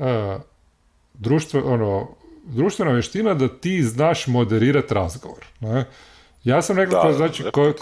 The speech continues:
Speaker 1: ko, ko nisam baš, ko sam introvertiran, ne volim se previše nadglasavati i tako dalje. Ali opet sam, ono, u profesiji u kojoj jako puno razgovaram s ljudima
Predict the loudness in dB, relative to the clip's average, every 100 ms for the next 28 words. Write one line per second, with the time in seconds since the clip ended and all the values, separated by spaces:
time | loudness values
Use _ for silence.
0 | 0 0 2 0 2 0 0 0 0 0
1 | -2 0 0 0 0 0 0 2 4 2
2 | 0 -2 -4 0 0 -2 -8 -8 -8 -10
3 | -4 -4 -6 -12 -14 -14 -20 -18 -14 -4
4 | 0 0 0 0 2 0 -2 -14 -20 -20
5 | _ -2 2 2 0 -4 -12 -2 -2 -2
6 | _ _ _ _ _ _ _ _ _ 0
7 | 0 2 0 0 0 2 2 2 0 -4
8 | 0 2 4 4 4 0 -4 0 2 2
9 | 0 -4 -2 -2 0 0 2 2 0 -2
10 | -2 0 -2 -2